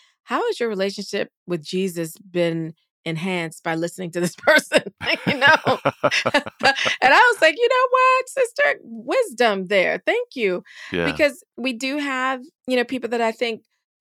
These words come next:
Speaker 1: have the appearance as if they're speaking the gospel, but what you hear is really the anti-gospel. And I need to be attuned to that.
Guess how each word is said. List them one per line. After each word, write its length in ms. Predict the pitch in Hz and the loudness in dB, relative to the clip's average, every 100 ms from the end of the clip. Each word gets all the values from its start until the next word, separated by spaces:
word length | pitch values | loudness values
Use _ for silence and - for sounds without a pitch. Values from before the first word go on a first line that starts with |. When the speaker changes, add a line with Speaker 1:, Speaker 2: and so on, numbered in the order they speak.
| - | -8
Speaker 1:
have 420 | 226 240 254 233 | 0 4 4 2
the 160 | 233 190 | 0 0
appearance 640 | 190 - 240 262 311 - - | -2 -4 -4 -4 -8 -8 -4
as 200 | 214 214 | -2 -2
if 120 | 220 | -2
they're 120 | 214 | -4
speaking 320 | - 247 240 | -6 -8 -6
the 60 | 220 | -4
gospel, 400 | 202 214 - 247 | -2 -2 -4 -6
but 160 | 202 | -6
what 200 | 196 - | -8 -8
you 120 | 214 233 | -10 -12
hear 580 | 269 330 302 196 196 196 _ _ - | -8 -6 -2 0 0 -4 _ _ -10
is 140 | 196 | -6
really 160 | 214 208 | -4 -4
the 180 | 185 - | -4 -4
anti-gospel. 1080 | 214 247 - 226 185 180 175 - - - 196 _ _ - | -6 -6 -6 -6 -2 -2 -2 -6 -10 -10 -10 _ _ -2
And 100 | 220 | 0
I 60 | 254 | 0
need 200 | 302 - | -2 -10
to 120 | 214 | -8
be 240 | 208 196 | -6 -4
attuned 800 | - 165 - - - 277 285 269 | -6 -8 -10 -12 -10 -10 -10 -10
to 120 | - 165 | -10 -8
that. 280 | - - | -6 -8